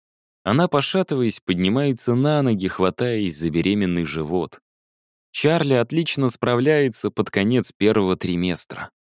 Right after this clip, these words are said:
С утра нет тошноты, никаких перепадов настроения. Даже обоняние не обострилось.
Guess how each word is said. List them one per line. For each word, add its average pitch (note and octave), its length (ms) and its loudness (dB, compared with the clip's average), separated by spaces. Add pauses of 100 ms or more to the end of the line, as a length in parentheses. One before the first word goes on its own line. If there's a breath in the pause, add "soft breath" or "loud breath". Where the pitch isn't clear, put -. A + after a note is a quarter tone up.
(300)
С - 120 -8
утра E3+ 340 4
нет C3 340 2
тошноты, G#2 680 -4 (420)
никаких G2+ 680 0
перепадов G#2 560 0
настроения. F#2 840 -4 (440)
Даже D3 260 2
обоняние D#3 600 4
не A2 160 6
обострилось. G#2+ 840 -2